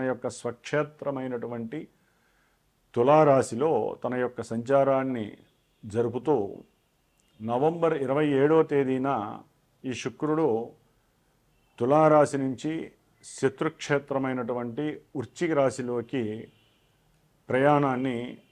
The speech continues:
సంచారాన్ని జరుపుతూ ఉంటాడు. ఈయన మరి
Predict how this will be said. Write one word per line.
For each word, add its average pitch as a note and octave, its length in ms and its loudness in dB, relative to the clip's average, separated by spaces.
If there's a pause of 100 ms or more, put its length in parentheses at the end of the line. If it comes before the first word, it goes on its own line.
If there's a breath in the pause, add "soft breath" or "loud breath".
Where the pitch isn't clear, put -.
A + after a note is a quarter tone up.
(140)
సంచారాన్ని C3 600 2
జరుపుతూ A2 320 -4
ఉంటాడు. G2+ 460 -10 (840)
ఈయన C#3+ 220 2
మరి C#3+ 480 0